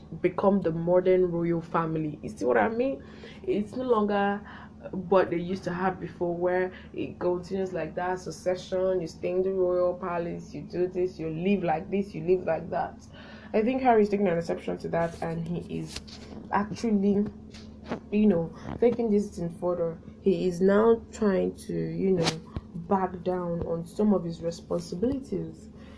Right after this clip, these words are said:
as well. Not that he's backing down his responsibility, but it's more like bringing it up to the modern royal family standard. You know what I mean? If you watch a lot of all these royal British movies, a replica of it,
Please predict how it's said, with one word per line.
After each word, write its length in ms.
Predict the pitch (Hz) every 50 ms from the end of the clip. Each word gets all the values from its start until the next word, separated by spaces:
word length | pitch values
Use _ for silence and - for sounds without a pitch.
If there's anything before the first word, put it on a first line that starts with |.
| - - -
as 220 | 165 170 165 160 175
well. 300 | 185 190 175 170 170 170 -
Not 240 | 170 208 285 523 523
that 120 | 539 466 349
he's 140 | 349 262 208
backing 360 | 196 214 214 214 - 220 214
down 180 | 190 185 190
his 120 | 185 185 190
responsibility, 600 | 190 185 - 175 175 170 - 185 180 180 170 170
but 220 | 170 175 170 - -
it's 220 | 190 202 196 190 196
more 260 | 196 208 247 269 320
like 300 | 302 233 202 190 185 - - - - - - - - - - - - - - - - - -
bringing 320 | 180 226 247 247 233 226 220
it 100 | 196 -
up 240 | - 190 185 - -
to 80 | - 175
the 100 | 175 180
modern 440 | 180 180 185 185 185 185 190 190 180
royal 260 | 180 175 175 175 170
family 300 | - 170 170 170 165 170
standard. 580 | 165 - - - 165 165 160 - 135 123 110 - - - - - - - - - - - -
You 80 | - 180
know 80 | 196
what 100 | 196 190
I 120 | 185 180 185
mean? 280 | 196 202 202 202 196 - - - -
If 160 | - 196 180 190
you 80 | 202
watch 340 | 190 185 208 233 254 254 - -
a 80 | - 175
lot 220 | 180 185 190 185 -
of 320 | 190 185 175 175 175 - - - - - - - - -
all 200 | - 185 196 202
these 240 | 185 185 185 - - -
royal 480 | 180 180 180 180 180 180 180 175 175
British 640 | 170 170 175 175 175 - - 170 170 170 - - - -
movies, 640 | 175 175 175 175 170 165 165 165 165 170 - - - -
a 100 | - 165
replica 500 | 165 180 214 262 254 254 208 196 - 170
of 160 | 160 160 165
it, 180 | 170 170 -